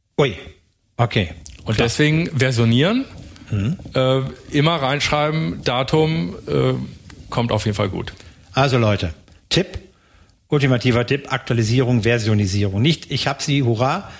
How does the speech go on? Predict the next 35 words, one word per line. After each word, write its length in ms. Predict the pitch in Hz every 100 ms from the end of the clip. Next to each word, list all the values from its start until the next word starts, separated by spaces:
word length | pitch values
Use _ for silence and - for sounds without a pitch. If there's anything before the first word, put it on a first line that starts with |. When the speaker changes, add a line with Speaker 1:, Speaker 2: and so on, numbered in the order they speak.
| -
Speaker 1:
ich 140 | 120 113
leg 180 | 127 -
sie 160 | 123
weg 300 | 139 196 -
und 260 | - 131 123
wenn 100 | 123
in 140 | 120
dreißig 360 | 117 117 131 120
Jahren 160 | 120 117
der 80 |
Prüfer 320 | 110 135 139 123
kommt, 340 | 127 120 131 - - -
dann 120 | 110
lege 140 | 113
ich 60 | 113
ihm 120 | 113
die 80 | 104
vor, 360 | - 127 160 - - - -
weil 160 | - 123
nach 120 | 127
vorne 340 | - 139 160 151
hin 300 | 147 165 - -
ändert 360 | - 147 139
sich 200 | 131 123
was, 240 | 120 120 -
nach 80 |
hinten 320 | 107 117 123 117
hat 140 | 110
sich 140 | 113
vielleicht 240 | - 101 -
auch 140 | 110
was 160 | 104 -
geändert. 360 | 110 107 92 - -
Speaker 2:
Und 200 | 117 117
aufbewahren. 600 | 127 135 - 95 92 90